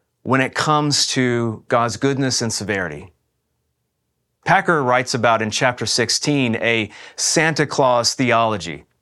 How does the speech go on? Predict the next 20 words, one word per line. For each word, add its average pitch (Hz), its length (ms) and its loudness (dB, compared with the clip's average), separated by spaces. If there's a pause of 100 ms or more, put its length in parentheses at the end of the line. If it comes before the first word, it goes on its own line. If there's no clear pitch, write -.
(300)
where 127 120 0
we 190 420 2 (180)
come 208 360 0
to 160 160 2
view 180 440 0
God 101 500 2
more 175 320 0
like 175 280 0
a 143 180 0
forbearing, 143 1080 0 (320)
tolerant, 139 680 0
mild, 123 760 0 (260)
accommodating 120 1000 0
deity. 113 560 -2 (1000)
And 147 160 2
this 233 180 -2
conception 170 720 -2
has 110 220 -4
caused 147 500 -2
us - 440 -4